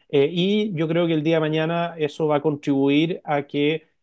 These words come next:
eh, grandes propósitos como ganar una segunda elección presidencial efectivamente se vea más cercano, pero falta mucho para eso, hay que ver quiénes van a ser los candidatos,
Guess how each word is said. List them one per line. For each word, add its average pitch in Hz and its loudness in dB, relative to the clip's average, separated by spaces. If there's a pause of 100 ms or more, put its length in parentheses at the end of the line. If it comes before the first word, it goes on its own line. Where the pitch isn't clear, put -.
eh, 127 -2
grandes 156 4
propósitos 165 0
como 139 -2
ganar 135 2
una 156 -2
segunda 147 0
elección 135 -2
presidencial 156 -2 (240)
efectivamente 147 0
se 147 0
vea 147 2
más 147 -4
cercano, 151 4
pero 131 2 (340)
falta 160 6
mucho 165 4
para 160 8
eso, 170 2
hay 170 4
que 156 0
ver 151 4
quiénes 147 -2
van 147 -2
a 135 -6
ser 143 -2
los 135 -2
candidatos, 160 2